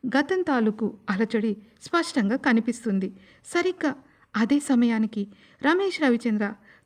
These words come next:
తనతో పాటు కృష్ణమూర్తి, ఉమేష్లను తీసుకొని అక్కడికి వస్తారు. కారు దిగి గేటు దగ్గరే ఆగిపోతాడు రమేష్ రవిచంద్ర. తన కళ్ళ ముందు కనిపిస్తున్న ఆ మనిషిని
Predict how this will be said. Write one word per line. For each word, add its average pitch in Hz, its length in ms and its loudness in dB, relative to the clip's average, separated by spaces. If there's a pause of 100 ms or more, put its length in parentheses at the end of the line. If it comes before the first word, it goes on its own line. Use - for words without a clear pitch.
తనతో 339 260 2
పాటు 214 380 -4 (340)
కృష్ణమూర్తి, 320 680 -2 (120)
ఉమేష్లను 233 640 2 (320)
తీసుకొని 233 520 2 (180)
అక్కడికి 226 440 -2 (180)
వస్తారు. 214 400 -2 (720)
కారు 349 300 4
దిగి 247 380 2
గేటు 262 340 2
దగ్గరే 226 440 -2 (100)
ఆగిపోతాడు 220 760 -2 (120)
రమేష్ 220 360 0
రవిచంద్ర. 196 480 -4 (440)
తన 370 220 4 (220)
కళ్ళ 320 220 4
ముందు 311 220 4
కనిపిస్తున్న 202 720 -2 (440)
ఆ 269 240 4 (360)
మనిషిని 269 500 4